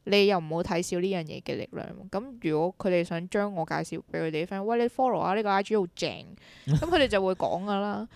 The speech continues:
Speaker 1: 噉唔係啊嘛。噉可能佢就想獨食自己睇啩，我唔知啊。
Speaker 2: 所以我覺得你嘅 audience 係好特別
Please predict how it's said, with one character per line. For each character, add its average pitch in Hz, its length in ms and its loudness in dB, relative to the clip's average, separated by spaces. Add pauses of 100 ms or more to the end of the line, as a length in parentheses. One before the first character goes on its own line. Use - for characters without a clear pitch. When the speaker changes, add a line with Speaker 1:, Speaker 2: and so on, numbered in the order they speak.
(280)
Speaker 1:
噉 294 140 0
唔 190 80 -4
係 170 320 -2
啊 185 40 0
嘛。 180 400 -4 (640)
噉 294 120 -2 (300)
可 254 220 0
能 262 140 2
佢 190 140 0
就 175 100 0
想 190 160 -4
獨 196 160 -8
食 - 40 -8 (100)
自 170 100 -6
己 175 100 0
睇 160 220 -6
啩， 165 540 -4
我 196 120 -10
唔 220 200 -10
知 - 100 -12
啊。 190 400 -6 (500)
Speaker 2:
所 - 160 0
以 - 40 0
我 208 120 0
覺 262 80 2
得 190 60 2
你 143 80 2
嘅 - 20 0
audience 135 420 -6
係 95 100 -8
好 104 80 -8
特 - 80 -4
別 - 180 -18